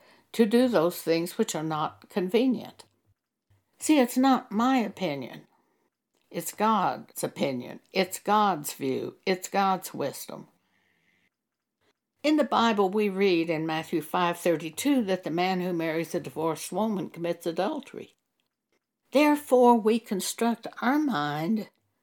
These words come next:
to that position. The man who marries a divorced woman commits adultery.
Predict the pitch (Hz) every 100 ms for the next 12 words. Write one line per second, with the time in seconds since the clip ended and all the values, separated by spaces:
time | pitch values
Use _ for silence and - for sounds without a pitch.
0 | _ _ _ _ _ _ - 233 202 226
1 | 233 - - _ _ _ _ _ _ _
2 | _ _ _ 240 233 277 311 - 202 -
3 | _ _ _ _ - 143 127 135 160 202
4 | 226 220 185 214 220 226 208 170 190 196
5 | - 160 160 180 208 170 170 190 180 196
6 | - 302 - -